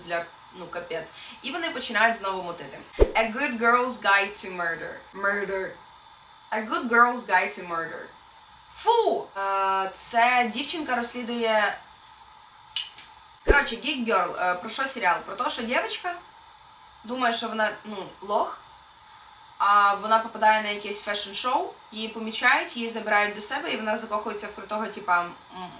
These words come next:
модель. І просто то, як вона крутиться в цьому новому світі. Далі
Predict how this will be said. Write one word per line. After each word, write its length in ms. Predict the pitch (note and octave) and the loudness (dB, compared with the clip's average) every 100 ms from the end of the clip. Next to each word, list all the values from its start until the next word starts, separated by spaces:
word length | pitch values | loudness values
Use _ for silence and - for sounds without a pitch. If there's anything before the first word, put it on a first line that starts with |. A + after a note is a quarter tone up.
| D3+ - | -16 -12
модель. 380 | F#3+ F#3 F#3 C#4 - - - - - - - - - - | -10 -6 -4 -4 -8 -16 -20 -20 -20 -20 -20 -20 -18 -12
І 100 | A3+ | -2
просто 340 | C4 D4+ A3+ | -2 0 -2
то, 100 | A#3 | -2
як 200 | G#3+ G#3 | -2 -2
вона 440 | G3+ F#3+ F3+ F3 - | 2 4 4 2 -4
крутиться 340 | G3 G#3 G#3 F3 | -10 -10 -10 -12
в 100 | - | -10
цьому 180 | F3+ | -8
новому 400 | F3 E3+ E3+ E3+ | -8 -8 -8 -10
світі. 340 | E3+ E3 D#3+ - | -12 -14 -14 0
Далі 380 | G3 C#4+ D4+ | 4 4 2